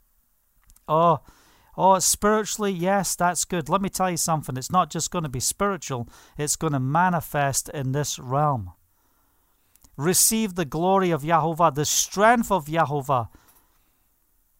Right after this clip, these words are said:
May his word be effective within your life. Oh, I'm enjoying this psalm. I don't know about you, but man, this is doing something to me. Hallelujah.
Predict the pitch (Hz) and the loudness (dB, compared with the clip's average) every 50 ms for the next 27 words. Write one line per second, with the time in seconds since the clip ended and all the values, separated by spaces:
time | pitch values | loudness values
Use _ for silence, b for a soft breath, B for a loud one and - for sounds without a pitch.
0 | _ _ - 147 175 247 254 214 233 240 233 - - 143 143 165 208 214 220 220 | _ _ -2 0 2 2 2 4 2 2 2 0 -2 -4 0 4 8 8 8 8
1 | 175 156 - 190 185 170 139 - - 190 196 190 - - 180 170 - - - 151 | 6 2 -4 -2 -2 -2 -2 -2 -4 -4 -4 -4 -4 -4 -4 -4 -4 -6 -8 -8
2 | 131 - 170 165 165 160 151 b b b b b b - 143 147 143 139 151 156 | -6 -4 -4 -2 -2 -2 -4 b b b b b b -6 -4 -2 0 2 4 4
3 | 160 139 - - 156 156 165 196 214 208 185 143 - 180 185 185 180 160 147 170 | 4 4 2 0 2 4 6 6 6 4 2 0 0 2 2 2 2 0 -2 -2
4 | 160 - - - 170 165 156 139 123 127 143 170 190 190 165 165 180 180 165 143 | -2 -2 -2 0 0 0 0 0 0 2 2 2 2 2 2 0 0 0 0 2
5 | 175 165 156 139 147 170 165 147 120 113 131 - 139 160 170 165 156 190 185 - | 0 0 0 -2 -4 -6 -6 -6 -6 -8 -8 -4 -2 -2 0 0 -2 -4 -4 -6
6 | 147 120 - 180 180 165 135 - 185 185 180 147 117 - 135 147 175 170 147 120 | -6 -6 -6 -6 -4 -4 -2 -2 -2 -2 -4 -6 -8 -8 -6 -6 -6 -4 -4 -2
7 | 135 151 147 135 131 135 139 131 131 135 143 | -2 -2 -2 -2 -4 -6 -6 -6 -6 -6 -8